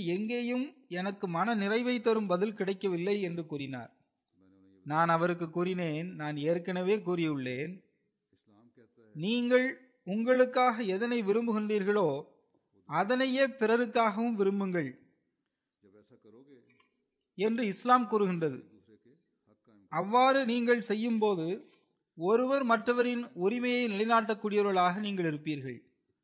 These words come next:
ஒருவர் மற்றவரின் உரிமையை நிலைநாட்டும் போது அங்கு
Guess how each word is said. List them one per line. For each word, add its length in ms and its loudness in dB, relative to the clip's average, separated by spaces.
ஒருவர் 400 4
மற்றவரின் 600 2
உரிமையை 480 -2
நிலைநாட்டும் 580 0
போது 280 2
அங்கு 380 0